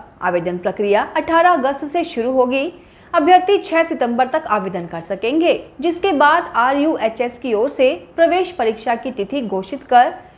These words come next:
entrance test के आधार पर अभ्यर्थियों को इन पाठ्यक्रमों में merit के आधार पर counseling कर प्रवेश दिया जाएगा। राजस्थान के सीकर जिले में पुलिस में नौकरी लगवाने के नाम पर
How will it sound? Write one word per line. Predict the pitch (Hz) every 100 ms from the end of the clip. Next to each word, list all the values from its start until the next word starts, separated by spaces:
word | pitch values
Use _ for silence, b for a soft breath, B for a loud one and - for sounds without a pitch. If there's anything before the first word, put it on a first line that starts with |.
| B -
entrance | 339 330 415 403
test | - 269 277
के | 311
आधार | 247 220 233
पर | 233 240
अभ्यर्थियों | 190 202 196 277 320
को | 330 262 -
इन | 339 330
पाठ्यक्रमों | 285 233 247 254 247 262
में | 262 302
merit | 220 190 208 -
के |
आधार | 180 180 196
पर | 247 220 311 - -
counseling | 277 285 285 359 311
कर | 214 277
प्रवेश | - 220 240 -
दिया | - 143
जाएगा। | 143 131 190 - - - _ _ - - - - - - - - - - - - -
राजस्थान | 320 339 403 415 403
के | 415
सीकर | 403 349 349
जिले | 294 320 330
में | 339 349
पुलिस | 294 285 302 -
में | 285 302
नौकरी | 269 240 233 277
लगवाने | 247 196 202 208
के | 233 262
नाम | 208 214
पर | 233 240